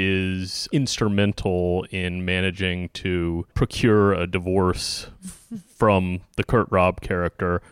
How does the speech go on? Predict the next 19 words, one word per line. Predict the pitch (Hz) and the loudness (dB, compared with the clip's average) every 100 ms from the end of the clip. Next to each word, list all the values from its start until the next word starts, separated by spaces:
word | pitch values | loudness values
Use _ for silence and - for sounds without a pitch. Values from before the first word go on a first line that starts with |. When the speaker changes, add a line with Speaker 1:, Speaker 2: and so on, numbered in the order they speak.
| _ | _
Speaker 1:
for | - 95 | 0 2
Joachim's | 90 87 - 90 90 - | 4 2 0 -4 -4 -4
sister. | 95 87 - 92 85 87 | -4 -4 -4 -2 -2 -2
Speaker 2:
Mm-hmm. | 214 214 - _ | -4 -6 -12 _
Speaker 1:
Like, | - 92 - _ _ | -4 -4 -4 _ _
certainly | - - 143 113 107 98 95 - | -4 2 2 4 2 2 0 -2
not | 107 98 | 0 0
everybody | 98 95 90 92 92 90 | 0 0 0 0 0 -2
is | 90 - | -4 -6
treated | - 107 98 92 95 101 - _ _ _ - | -2 0 2 0 -2 -10 -18 _ _ _ -4
to | 104 87 87 | -2 -2 -2
the, | 92 87 87 87 | -4 -4 -4 -2
uh, | 85 85 85 - | -2 -2 -4 -10
same | - 104 90 87 87 - _ _ _ _ _ _ _ | -8 -4 -2 -4 -6 -10 _ _ _ _ _ _ _
level | 110 110 101 98 95 - | 2 4 4 4 2 2
of | 90 90 87 85 - - | 2 2 -2 -10 -16 -8
almost | 104 95 90 87 - - | -4 -2 -2 -4 -8 -2
adoration | 110 110 92 92 101 - 90 85 87 85 - | 2 2 2 4 2 2 -4 -4 -6 -6 -4
that | 85 | -4